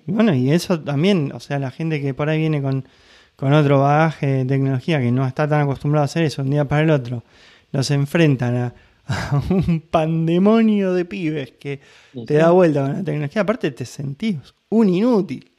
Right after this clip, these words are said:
Speaker 1: te sentís un inútil, porque
Speaker 2: Imagínate
Speaker 1: no
Speaker 2: cuarenta, cuarenta chicos en un Zoom
Speaker 1: Sí, no, es
Speaker 2: y
Speaker 1: un
Speaker 2: vos
Speaker 1: montón.
Speaker 2: tratando de controlarlo, ¿no? Es,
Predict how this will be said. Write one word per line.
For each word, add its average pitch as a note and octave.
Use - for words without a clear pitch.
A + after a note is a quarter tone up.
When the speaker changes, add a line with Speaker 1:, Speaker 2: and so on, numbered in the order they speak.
Speaker 1:
te C#3
sentís D#3+
un E3
inútil, A3
porque C#3
Speaker 2:
Imagínate F#3
Speaker 1:
no -
Speaker 2:
cuarenta, D3+
cuarenta C#3+
chicos D3
en A2
un C3
Zoom G#2
Speaker 1:
Sí, C#3+
no, B2+
es B2+
Speaker 2:
y A2+
Speaker 1:
un A2+
Speaker 2:
vos C3
Speaker 1:
montón. C3
Speaker 2:
tratando B2+
de A#2
controlarlo, A2+
¿no? B2
Es, -